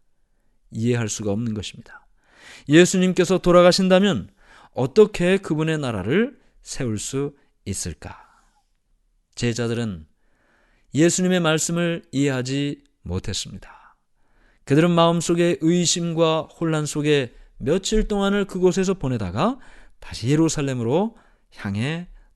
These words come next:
돌아가게 됩니다. 오늘 우리는 예수님께서 제자들에게 자신의 고난과 죽음에 대하여 비로소 가르치시기를 시작했다.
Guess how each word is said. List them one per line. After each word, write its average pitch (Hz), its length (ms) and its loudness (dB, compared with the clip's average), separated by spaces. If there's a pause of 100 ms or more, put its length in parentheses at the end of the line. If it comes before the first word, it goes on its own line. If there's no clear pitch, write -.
돌아가게 87 400 -10
됩니다. - 580 -14 (960)
오늘 156 180 -4
우리는 196 600 -2 (720)
예수님께서 135 760 -4 (680)
제자들에게 160 1000 2
자신의 156 460 -2
고난과 151 580 -2
죽음에 151 420 -6
대하여 175 480 -2 (320)
비로소 143 500 -2
가르치시기를 180 880 -4 (260)
시작했다. - 960 -12